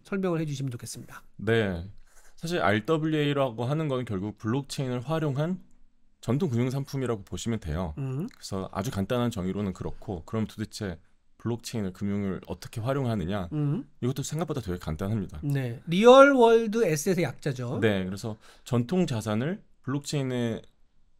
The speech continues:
Speaker 2: 올린다는 얘기는
Speaker 1: 음.
Speaker 2: 사실은 되게 간단해요. 모든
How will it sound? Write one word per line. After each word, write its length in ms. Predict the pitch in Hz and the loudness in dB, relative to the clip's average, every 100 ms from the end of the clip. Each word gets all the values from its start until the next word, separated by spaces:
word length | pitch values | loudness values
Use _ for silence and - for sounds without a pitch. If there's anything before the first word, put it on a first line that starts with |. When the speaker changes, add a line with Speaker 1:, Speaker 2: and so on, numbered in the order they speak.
| _ | _
Speaker 2:
올린다는 580 | 104 123 190 156 120 104 | 0 2 4 2 2 0
얘기는 520 | 80 76 85 127 - - | -2 -2 -2 -2 -4 -4
Speaker 1:
음. 160 | 185 175 | -2 -2
Speaker 2:
사실은 420 | 214 185 175 147 | -2 0 0 0
되게 180 | 117 110 | -2 -4
간단해요. 460 | 85 80 95 85 | -4 -4 -4 -4
모든 480 | 80 98 120 131 127 | -4 -2 0 0 -2